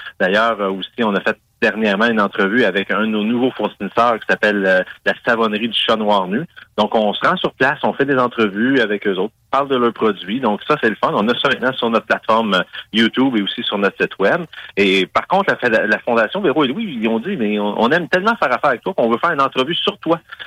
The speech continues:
Donc, on a fait une entrevue. Donc, on, si vous voulez en savoir un peu plus sur Martin Desjardins, qu'est-ce qu'il fait, c'est quoi, c'est, d'où est-ce qu'il vient, où est-ce qu'il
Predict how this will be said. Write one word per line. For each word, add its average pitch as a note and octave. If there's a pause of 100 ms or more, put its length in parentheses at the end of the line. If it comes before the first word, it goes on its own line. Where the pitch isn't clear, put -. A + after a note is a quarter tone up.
(140)
Donc, D3
on C3+
a C3+
fait G#3
une F3+
entrevue. C#3
Donc, B2+
on, A#2
si -
vous -
voulez F#3+
en F3+
savoir D3
un C#3+
peu C3+
plus E3 (140)
sur C3
Martin A#2
Desjardins, A2
qu'est-ce -
qu'il - (120)
fait, A#2+
c'est B2
quoi, D3+ (120)
c'est, A2+ (280)
d'où D3
est-ce -
qu'il A#2
vient, C3
où C#3+
est-ce E3
qu'il -